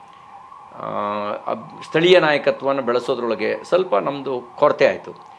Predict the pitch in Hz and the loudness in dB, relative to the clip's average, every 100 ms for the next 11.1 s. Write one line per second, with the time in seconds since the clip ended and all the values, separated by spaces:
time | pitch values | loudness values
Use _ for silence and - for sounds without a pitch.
0 | - - - 220 226 247 240 170 165 160 | -20 -20 -12 -8 4 4 6 4 4 2
1 | 165 165 139 - 143 117 135 117 92 101 | -2 0 2 4 2 0 -6 -6 -6 -8
2 | 85 80 80 82 - - - - - - | -10 -12 -14 -16 -20 -20 -20 -20 -20 -18
3 | - 131 143 151 151 196 214 196 185 165 | -12 -6 -4 2 2 4 4 4 2 4
4 | 170 160 165 - - - - - 117 131 | 6 6 4 0 -12 -20 -20 -20 -6 -4
5 | 165 170 175 170 160 170 170 - 139 175 | 0 2 2 0 0 2 2 0 2 4
6 | 220 208 196 185 180 151 151 143 156 135 | 6 6 6 6 6 2 -2 0 -2 -2
7 | 120 127 113 95 80 85 - - - _ | -2 -2 -2 -2 -8 -12 -14 -20 -20 _
8 | _ _ _ _ _ _ _ _ _ - | _ _ _ _ _ _ _ _ _ -4
9 | 123 123 139 170 170 156 147 135 123 139 | -2 0 0 2 4 4 4 0 0 -2
10 | 123 104 123 160 196 220 151 135 123 113 | -2 -4 0 2 4 2 2 2 0 0